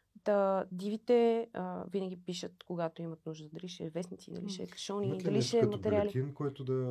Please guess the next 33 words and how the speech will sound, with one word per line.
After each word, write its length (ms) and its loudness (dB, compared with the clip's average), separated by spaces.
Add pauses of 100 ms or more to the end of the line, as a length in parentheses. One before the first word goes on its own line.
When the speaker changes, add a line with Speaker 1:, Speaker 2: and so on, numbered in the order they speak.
(200)
Speaker 3:
да 120 -4
следим 380 -6
или 320 -8
знам 260 -10
ли? 100 -12 (120)
Speaker 2:
Имат 160 -2
Speaker 3:
Как 160 6
Speaker 2:
Facebook 80 -2
Speaker 3:
разбират 280 0
Speaker 2:
страница. 340 -2
Speaker 3:
това? 160 -12 (140)
Имат 220 -6
Facebook 260 -4
Speaker 2:
Да. 80 -6
Speaker 3:
страница. 120 -6
Speaker 1:
Да, 220 -2 (240)
имат 280 -4
и 80 -10
уебсайт. 320 -6
Speaker 2:
Да, 120 -2
също 320 -6
така, 300 0
може 260 4
би 80 2 (500)
е 60 -4
хубаво 360 0
да 60 0
кажем, 340 0
че 140 -8
те 100 2
имат 460 0
една 200 -2
такава 600 -2